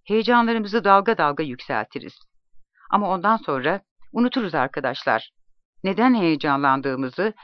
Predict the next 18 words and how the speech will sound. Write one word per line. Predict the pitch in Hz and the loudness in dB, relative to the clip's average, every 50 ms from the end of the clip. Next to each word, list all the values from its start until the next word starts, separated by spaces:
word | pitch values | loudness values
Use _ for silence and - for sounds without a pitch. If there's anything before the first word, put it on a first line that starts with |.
| - _ - | -20 _ -8
duygularımızı | - 220 240 220 240 254 247 233 233 214 208 220 | -4 -4 -2 0 0 0 2 2 0 0 0 -2
neden | 196 196 185 214 220 240 226 | -2 0 2 4 4 4 4
dile | - 170 156 | 2 0 -2
getirdiğimizi | 147 147 165 - - 156 143 156 151 143 131 - 147 | -2 -2 -4 -4 -6 -8 -6 -4 -4 -4 -4 -6 -8
unuturuz. | 123 127 123 - - 127 113 107 - - - - - - - _ - - _ _ _ - - _ - | -8 -8 -8 -10 -12 -14 -14 -14 -14 -16 -16 -18 -20 -20 -20 _ -20 -20 _ _ _ -20 -20 _ -10
Şimdi | - - - 247 240 240 226 | -8 -4 -2 0 0 -2 -2
şurada, | - - 247 214 156 - 147 185 254 - - _ _ _ _ | -2 0 2 2 2 2 0 -2 -2 -6 -12 _ _ _ _
Uğur | 190 208 214 220 208 | 0 2 2 2 2
Mumcu'nun | 208 208 202 196 202 196 202 196 165 | 0 -2 -4 -4 -4 -4 -4 -2 -2
başucunda, | 185 196 - 175 147 - 143 123 123 147 175 226 233 - - - - _ | -4 -4 -4 -8 -8 -8 -6 -4 -2 -2 -2 -2 -4 -8 -16 -20 -20 _
tabutunun | - 214 196 208 - - 214 226 226 208 | -8 -8 -8 -8 -8 -6 -4 -2 -2 0
başında | 196 156 - - 151 143 131 180 214 214 - - - - - | -2 -2 -4 -4 -6 -2 0 0 0 0 -2 -10 -20 -10 -4
hep | - 269 269 - | -4 -4 -4 -4
birlikte | 208 190 190 - - 214 202 | -8 -8 -8 -6 -4 -6 -4
söz | - 202 190 165 | -2 -4 -4 -2
verelim, | 143 143 131 120 123 123 127 120 - - - - _ | -2 -4 -4 -4 -4 -6 -6 -8 -10 -14 -20 -20 _
unutmayacağız. | - 185 180 175 - - - 131 123 113 - 117 110 113 - - - - - _ _ _ _ _ _ _ _ _ _ | -8 -6 -6 -6 -6 -8 -8 -8 -6 -6 -6 -6 -4 -6 -8 -10 -18 -20 -20 _ _ _ _ _ _ _ _ _ _
Uğur'un | - 202 208 214 214 247 262 285 | -4 -2 0 0 2 2 2 0